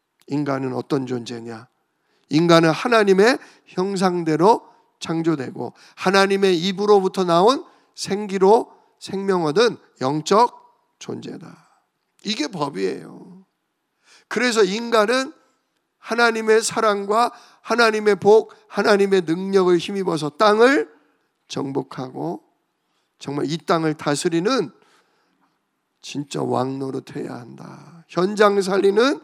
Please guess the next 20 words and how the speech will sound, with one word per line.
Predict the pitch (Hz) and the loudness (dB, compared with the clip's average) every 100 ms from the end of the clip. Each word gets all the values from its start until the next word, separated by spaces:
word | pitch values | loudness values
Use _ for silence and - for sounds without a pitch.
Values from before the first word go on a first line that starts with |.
| _ _ _ _ _ - | _ _ _ _ _ -14
"전도자여, | 127 151 185 160 143 147 180 143 - _ - | -8 -2 0 0 0 2 4 2 -4 _ -16
정복자로 | - 113 139 - - - - | -12 -10 -8 -10 -8 -10 -10
살아야 | 220 - - - | -12 -12 -10 -12
한다." | - - - _ | -14 -18 -20 _
이게 | - 175 190 | -8 -2 -2
법이에요. | - 151 151 160 147 165 180 180 131 _ _ - | 0 -4 -2 -2 -2 -4 -4 -8 -14 _ _ -14
이게 | - 190 208 | -8 0 0
내가 | 165 190 202 | 2 4 4
사는 | 185 - 185 202 226 | 2 4 4 2 -2
이유잖아요. | 180 170 208 185 190 180 165 160 190 202 147 - - | -2 -4 -4 -2 0 0 0 0 0 -2 -6 -12 -14
이게 | - 196 214 | -6 0 2
내게 | 175 185 214 | 4 2 0
주신 | 202 196 214 185 - | -2 -2 -2 -4 -8
사명이잖아요. | - - 165 202 214 208 196 185 175 170 196 175 - - | -6 2 4 4 2 0 -2 0 0 0 -2 -4 -8 -12
근데 | - 196 185 | -4 2 2
술을 | - 294 262 | 0 -4 -4
먹으면 | 240 202 190 190 180 | 0 0 0 -2 -4
그걸 | - 185 180 | -4 -4 -2
뭐 | 160 | 0
해버린다고요? | 180 180 170 165 151 143 147 196 | 2 2 0 0 -4 -4 -4 -6